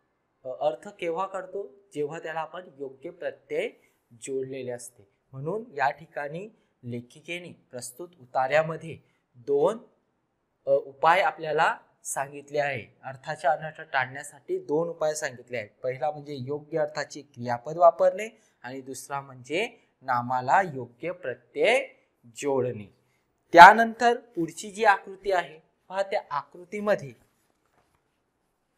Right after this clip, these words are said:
काय प्रश्न आलेला आहे. पहा, भाष-,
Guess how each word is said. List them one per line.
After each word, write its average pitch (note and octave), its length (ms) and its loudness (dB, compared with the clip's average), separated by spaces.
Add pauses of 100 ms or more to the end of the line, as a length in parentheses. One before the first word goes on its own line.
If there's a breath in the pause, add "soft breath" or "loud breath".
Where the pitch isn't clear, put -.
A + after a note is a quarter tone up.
(480)
काय E3 300 8
प्रश्न - 600 -8
आलेला B2 340 0
आहे. A2+ 180 -12 (440)
पहा, C3 160 0 (420)
भाष-, D3+ 600 -6